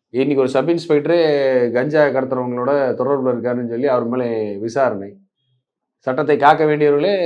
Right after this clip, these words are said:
சட்ட ஒழுங்கு வேலையில இறங்கியிருக்காங்க. நாங்க எவ்வளவு வருஷமா இந்த குற்றச்சாட்டு வச்சுக்கிட்டு இருக்கோம், அது இன்னைக்கு உண்மையா வந்துட்டு இருக்குல்ல, இதை பத்தி பேசக்கூடாது. மக்களோட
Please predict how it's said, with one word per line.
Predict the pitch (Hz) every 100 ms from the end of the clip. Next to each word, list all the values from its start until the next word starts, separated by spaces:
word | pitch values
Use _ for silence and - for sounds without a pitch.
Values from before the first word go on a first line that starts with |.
| 151 139
சட்ட | 143 151
ஒழுங்கு | 139 131
வேலையில | 127 123 117
இறங்கியிருக்காங்க. | 123 123 131 160
நாங்க | 135
எவ்வளவு | 139 170
வருஷமா | 160 160
இந்த | 139
குற்றச்சாட்டு | 139 131 123
வச்சுக்கிட்டு | 113 117 107
இருக்கோம், | 113 143 - _ _ _ _
அது | 123
இன்னைக்கு | 135 135
உண்மையா | 156 147
வந்துட்டு | 131 123
இருக்குல்ல, | 120 131
இதை | 135
பத்தி | 135 127
பேசக்கூடாது. | 117 113 104 98 98 98
மக்களோட | - - 202